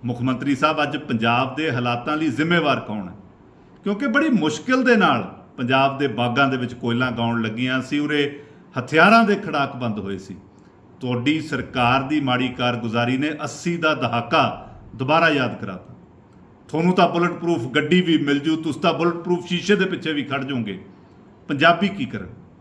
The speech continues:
ਕਿਉਂਕਿ ਕਦੇ ਨਾਮਵਰ ਸਿੰਗਰਾਂ ਦੇ ਕਤਲ ਹੋ ਰਹੇ ਨੇ, ਖਿਡਾਰੀਆਂ ਦੇ ਕਤਲ ਹੋ ਰਹੇ ਨੇ, ਵਪਾਰੀਆਂ ਦੇ ਕਤਲ ਹੋ ਰਹੇ ਨੇ,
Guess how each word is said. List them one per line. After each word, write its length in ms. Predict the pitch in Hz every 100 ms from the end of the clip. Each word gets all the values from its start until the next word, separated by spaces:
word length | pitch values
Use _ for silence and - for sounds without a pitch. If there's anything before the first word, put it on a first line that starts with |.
| - - -
ਕਿਉਂਕਿ 260 | 151 127 156
ਕਦੇ 280 | 147 147 147
ਨਾਮਵਰ 440 | 131 131 135 139
ਸਿੰਗਰਾਂ 440 | - 147 147 151 139
ਦੇ 140 | 135
ਕਤਲ 320 | - 127 139
ਹੋ 160 | 120 131
ਰਹੇ 100 | 151
ਨੇ, 140 | 139
ਖਿਡਾਰੀਆਂ 560 | - 120 123 143 160 151
ਦੇ 140 | 135
ਕਤਲ 300 | 131 135 139
ਹੋ 140 | 123 135
ਰਹੇ 100 | 143
ਨੇ, 260 | 143 131 - - 131
ਵਪਾਰੀਆਂ 500 | 131 160 196 202 180
ਦੇ 120 | 165
ਕਤਲ 300 | 143 143 151
ਹੋ 140 | 131
ਰਹੇ 100 | 143
ਨੇ, 240 | 147 123